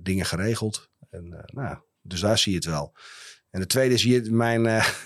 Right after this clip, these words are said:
<laughs> mijn, eh, eh, J-, Jitse Kramer. Mijn grote, grote vriend, zeg ik altijd maar. Dat is de sterkste man van Nederland, noem ik hem altijd. Dat mag niet van hem.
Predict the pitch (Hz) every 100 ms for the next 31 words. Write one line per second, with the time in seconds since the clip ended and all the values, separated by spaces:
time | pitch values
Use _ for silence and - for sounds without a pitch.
0 | - - - - - 113 110 107 104 104
1 | 104 101 98 85 104 104 107 98 101 117
2 | 143 - 110 123 131 147 151 139 123 -
3 | 131 151 143 123 113 131 139 143 127 120
4 | 120 117 113 - 123 185 - 156 147 151
5 | 143 131 120 156 160 120 113 113 - -
6 | 127 117 113 110 107 107 120 143 127 123
7 | 107 113 117 127 110 92 90 87 85 90
8 | 92 120 117 123 143 156